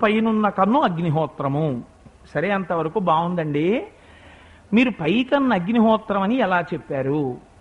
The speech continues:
అదిగో శంకరుడు తెరిచాడు కదండి, అగ్నిహోత్రం వచ్చిందా లేదా? అమ్మవారికి అదే కన్ను, అందుకని అగ్నిహోత్రం. పైగా మూడవ కన్ను ఎప్పుడు ఎర్రగా ఉంటుంది, అగ్నిహోత్రం కాబట్టి. శంకరాచార్యులు వారు కూడా అలాగే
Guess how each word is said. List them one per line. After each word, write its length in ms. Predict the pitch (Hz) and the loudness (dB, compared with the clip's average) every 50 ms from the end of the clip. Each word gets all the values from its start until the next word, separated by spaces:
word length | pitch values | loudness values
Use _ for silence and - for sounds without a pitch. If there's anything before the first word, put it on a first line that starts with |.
| _ _ - | _ _ -6
అదిగో 200 | 135 170 220 214 | -4 -2 -2 -2
శంకరుడు 500 | - 202 185 185 185 233 233 247 247 214 | -2 -4 -6 -4 -2 -2 -2 -2 -2 -2
తెరిచాడు 420 | - 233 220 208 - 254 254 247 | -2 -2 -4 -2 0 -2 0 0
కదండి, 300 | 262 247 262 262 262 277 | 0 -2 -2 -2 -4 -4
అగ్నిహోత్రం 520 | 220 190 196 214 196 240 254 247 - 262 | -4 -2 0 0 2 2 0 0 -2 -2
వచ్చిందా 380 | 254 220 - - 254 262 285 277 | -2 -2 -4 -6 -4 -2 0 0
లేదా? 460 | 277 269 262 262 269 285 285 277 277 - - - - - - | 2 2 2 2 2 2 0 0 -4 -8 -14 -20 -14 -10 -8
అమ్మవారికి 460 | 190 220 254 277 294 302 302 311 330 | -4 -2 0 2 2 2 2 2 0
అదే 180 | 285 302 311 302 | 2 2 2 2
కన్ను, 320 | 302 294 285 285 294 294 | 2 2 0 2 2 2
అందుకని 300 | 285 277 285 302 339 311 | 2 2 2 -2 -2 -2
అగ్నిహోత్రం. 600 | 277 269 277 277 294 311 302 - 277 262 269 294 339 - - - - - - - - - | -2 0 2 2 4 2 2 2 2 2 2 0 -2 -8 -18 -20 -20 -20 -20 -14 -4 0
పైగా 520 | 156 156 180 170 170 160 156 151 143 143 - - - - - - - | 2 2 4 6 6 6 8 6 4 2 0 -4 -14 -20 -16 -8 -4
మూడవ 440 | 156 175 208 247 269 285 285 277 262 | 0 2 2 4 6 6 6 4 4
కన్ను 280 | - 240 233 226 233 269 | 2 2 -2 -2 -2 0
ఎప్పుడు 440 | 247 196 196 196 - - 247 262 | 0 0 -2 -2 -6 -8 -4 -2
ఎర్రగా 800 | 262 220 185 180 180 185 190 196 196 - 196 202 214 226 220 254 | -2 0 0 0 0 0 -2 -2 -2 -2 -2 -2 -2 0 2 2
ఉంటుంది, 340 | 233 202 202 - 220 190 180 | 2 2 0 -2 -4 -4 -4
అగ్నిహోత్రం 580 | 156 151 185 175 165 208 208 214 - 196 180 165 | -4 0 2 2 4 2 2 0 -4 -6 -4 -4
కాబట్టి. 360 | 151 135 120 113 - - - - - - - - - - - _ - - - _ _ _ _ _ _ _ _ - - - | -6 -6 -8 -10 -16 -20 -20 -20 -20 -20 -20 -20 -20 -20 -20 _ -20 -20 -20 _ _ _ _ _ _ _ _ -20 -14 -12
శంకరాచార్యులు 840 | 143 151 147 - 185 185 185 190 190 - 185 180 180 175 165 170 170 | -10 -8 -6 -4 -2 0 0 0 -2 -2 0 0 0 0 -2 -2 -2
వారు 220 | 170 165 160 156 | 0 0 0 -2
కూడా 240 | - - 143 160 170 | -2 -2 0 0 0
అలాగే 380 | 160 147 147 147 139 160 165 | 0 0 -2 -2 -4 -4 -6